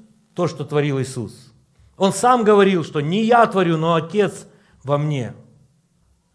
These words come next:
Не я говорю, а Отец во мне говорит. Вот такая вера у нас должна быть, что Бог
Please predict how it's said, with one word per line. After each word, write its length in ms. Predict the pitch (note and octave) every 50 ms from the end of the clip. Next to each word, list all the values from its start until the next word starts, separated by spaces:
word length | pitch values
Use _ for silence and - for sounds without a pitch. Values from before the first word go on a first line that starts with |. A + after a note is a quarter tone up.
| _ _ _ _
Не 140 | D#3+ F#3 G#3
я 220 | G#3+ B3+ A#3+ A#3+
говорю, 320 | A#3 G3 G#3+ G3+ F#3+ F3+ F#3 F3
а 160 | F3 F3 F3+
Отец 440 | E3+ E3+ - - G3+ G#3 - - -
во 100 | E3 D3+
мне 180 | D3 C3 B2
говорит. 380 | A#2 A2 G#2 G2+ F#2 F2 D#2+ _ _ _ _ _ _ _ _ _ _ _
Вот 140 | D3 D#3 -
такая 420 | E3+ D#3+ E3+ G#3+ A3+ A#3 A3+ G#3+
вера 280 | F#3+ G3+ G3+ G3 F3+ E3+
у 40 | E3
нас 160 | E3 D#3+ D3
должна 300 | C#3 E3 D3 D3 D#3 D3+
быть, 180 | C#3 D3 C#3 C#3+
что 160 | - - C3+
Бог 500 | B2+ B2+ C3 E3 G3 G#3 G3+ G3+ -